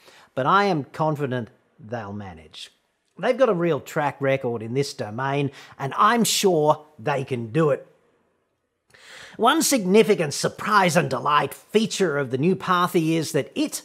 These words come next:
and you, of course, will enjoy the same tired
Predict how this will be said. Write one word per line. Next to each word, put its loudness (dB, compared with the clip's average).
and 2
you, 0
of -12
course, -4
will 2
enjoy 2
the -6
same 2
tired 2